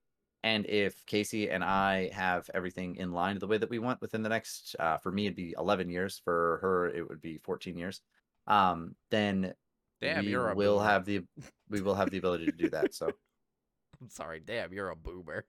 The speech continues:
Speaker 2: <laughs>
Speaker 1: I am a boomer. I am. I'm a little bit, I'm a little bit older, but, um, I've also, uh, I, I don't know, man. I'm, <laughs> I got, I'm young at heart, bro. <laughs> That's all
Speaker 2: Uh,
Speaker 1: I
Speaker 2: it
Speaker 1: can say.
Speaker 2: works. Y-, uh, it
Speaker 1: Yep.
Speaker 2: definitely works. Uh, as long as you feel young,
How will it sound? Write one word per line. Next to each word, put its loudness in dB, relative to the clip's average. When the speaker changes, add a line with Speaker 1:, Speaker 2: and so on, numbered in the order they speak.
Speaker 2:
<laughs> -18
Speaker 1:
I 2
am 4
a 6
boomer. 2
I 4
am. 4
I'm 6
a 8
little 8
bit, 4
I'm 4
a 6
little 6
bit 4
older, 6
but, 6
um, 4
I've 2
also, 4
uh, 2
I, 0
I 0
don't -4
know, -2
man. -4
I'm, 0
<laughs> -8
I -4
got, 4
I'm 4
young 4
at 2
heart, 4
bro. 4
<laughs> -4
That's 4
all 8
Speaker 2:
Uh, 8
Speaker 1:
I 6
Speaker 2:
it 6
Speaker 1:
can 6
say. 6
Speaker 2:
works. 4
Y-, -6
uh, 0
it 0
Speaker 1:
Yep. -2
Speaker 2:
definitely 2
works. -6
Uh, -6
as -4
long -6
as -10
you -8
feel -4
young, -8